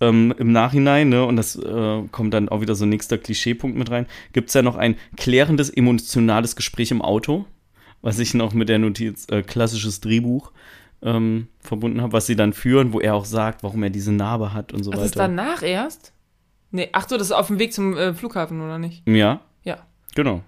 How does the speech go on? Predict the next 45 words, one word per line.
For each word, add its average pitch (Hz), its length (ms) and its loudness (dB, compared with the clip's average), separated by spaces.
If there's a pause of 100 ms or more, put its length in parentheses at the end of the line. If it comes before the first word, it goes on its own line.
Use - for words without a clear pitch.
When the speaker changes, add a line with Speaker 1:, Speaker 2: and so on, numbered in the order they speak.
(260)
Speaker 1:
Das 107 120 0
Speaker 2:
Ja, 180 60 -2
Speaker 1:
ist 185 40 -2
Speaker 2:
ja, 185 60 0
Speaker 1:
danach, 151 240 6
Speaker 2:
stimmt. 95 120 0
Speaker 1:
nachdem 123 340 4
er 110 60 4
so, 95 220 0
Speaker 2:
Ja, 208 160 4
ja, 202 140 4
ja, 185 240 0
okay, 190 180 -4
Speaker 1:
nachdem 143 200 4
Speaker 2:
ja, 110 40 6
Speaker 1:
er - 40 4
Speaker 2:
ich 101 40 0
Speaker 1:
so 101 60 0
Speaker 2:
dachte, - 160 2
das 202 100 2
Speaker 1:
ausrastet. 190 320 0
Speaker 2:
wäre 190 100 2
nach 185 320 0
dem, 180 200 -8
okay, 170 180 -10
ja, 160 180 -6
nee, - 140 -6
Speaker 1:
Und 123 80 8
dann 127 40 8
Speaker 2:
hab 131 80 6
Speaker 1:
gibt's 147 100 4
Speaker 2:
ich - 60 -2
Speaker 1:
ja 151 40 8
Speaker 2:
falsch 135 120 6
Speaker 1:
diese 135 120 4
Speaker 2:
verstanden. 143 280 6
Speaker 1:
Social-Media-Offensive 117 960 4
und 107 180 0
dann 107 140 2
später 117 360 0
nochmal 101 260 0
das 98 140 -2
Spiel, 107 300 -2
wo 98 100 0
er, 92 280 0